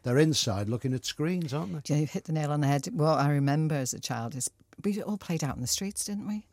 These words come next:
Speaker 1: Yes.
Speaker 2: You know, that, that's what we
Speaker 1: Yes.
Speaker 2: did. And I'm gonna say ollies then.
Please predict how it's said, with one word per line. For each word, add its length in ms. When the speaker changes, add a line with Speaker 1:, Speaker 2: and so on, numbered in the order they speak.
Speaker 1:
Yes. 420
Speaker 2:
You 140
know, 180
that, 160
that's 220
what 140
we 60
Speaker 1:
Yes. 100
Speaker 2:
did. 420
And 380
I'm 80
gonna 140
say 240
ollies 380
then. 180